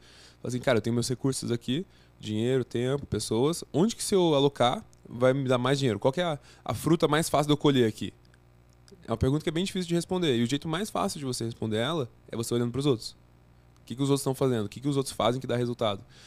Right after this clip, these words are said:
E você entendendo profundamente, né? Então, justamente esse podcast, a nossa ideia é que a gente tá constantemente fazendo essa análise, pô, que a gente tá muito próximo dos melhores do mercado, a gente tá conseguindo ver exatamente o que que tá dando resultado.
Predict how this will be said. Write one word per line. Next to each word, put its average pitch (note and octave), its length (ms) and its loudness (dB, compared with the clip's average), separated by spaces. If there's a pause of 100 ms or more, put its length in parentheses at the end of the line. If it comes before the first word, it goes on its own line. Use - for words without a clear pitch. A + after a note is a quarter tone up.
(220)
E - 40 -8
você C3 200 0
entendendo D#3+ 360 0
profundamente, E3 680 -4
né? G#2 80 -4
Então, G#2 180 -4
justamente G3 440 -2
esse F#3+ 100 -2
podcast, C#3 560 -2
a B2+ 40 -2
nossa B2+ 180 -2
ideia A#2+ 340 0 (240)
é - 80 -6
que - 100 -4
a C#3 80 6
gente D#3 300 0
tá - 100 -2
constantemente G3 680 -4
fazendo C3 240 0
essa B2+ 140 -2
análise, A2+ 440 -4
pô, G#2+ 180 -4
que G2 120 -10
a - 20 -6
gente G#2 100 -10
tá G#2 120 -8
muito G#2+ 240 -6
próximo A2 560 -4 (360)
dos A2 200 0
melhores G#2+ 280 2
do G#2+ 80 -2
mercado, G#2+ 520 -2
a - 20 -2
gente G#2 160 -8
tá - 80 -10
conseguindo G#2+ 400 -6
ver A2+ 320 -2
exatamente B2+ 480 -4
o - 20 -16
que - 60 -20
que - 80 -10
tá A#2+ 80 -6
dando G#2+ 160 -4
resultado. G#2+ 560 -4